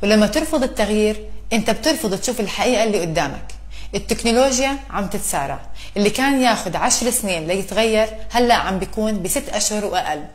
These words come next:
وهاي التكنولوجيا عم بتحل محل الوظائف والإنسان. نصيحتي إلك، ما تستنى إنك تفقد مصدر الدخل الوحيد اللي عندك،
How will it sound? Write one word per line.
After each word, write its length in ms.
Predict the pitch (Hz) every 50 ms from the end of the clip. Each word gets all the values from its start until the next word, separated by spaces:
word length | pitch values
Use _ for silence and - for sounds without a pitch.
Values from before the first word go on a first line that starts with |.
| - -
وهاي 260 | 208 240 269 302 320
التكنولوجيا 760 | 311 - - - - 247 254 240 247 254 254 240 240 247 247
عم 300 | 254 247 - 185 202 190
بتحل 420 | - - - - 294 254 214 180
محل 320 | 175 175 - - 233 208
الوظائف 560 | 185 175 170 185 175 202 226 247 - 226 262 - - -
والإنسان. 580 | - 202 202 151 175 180 170 - 160 151 151 165 - - - - - - - - -
نصيحتي 580 | 220 214 - 294 294 - - - 254 208 -
إلك، 280 | 156 143 143 - - - - - - - - - -
ما 180 | 214 269 311
تستنى 500 | 320 320 302 302 - - 247 233 226 226
إنك 420 | 226 214 220 - 208 196 190 190 190
تفقد 460 | - 254 - - - - 226 - 190
مصدر 320 | 196 233 233 185 202 190
الدخل 340 | 180 165 170 208 202 - 208
الوحيد 420 | 185 170 165 175 - - 214 175 175
اللي 180 | 190 180 156
عندك، 320 | 143 139 143 139 135 -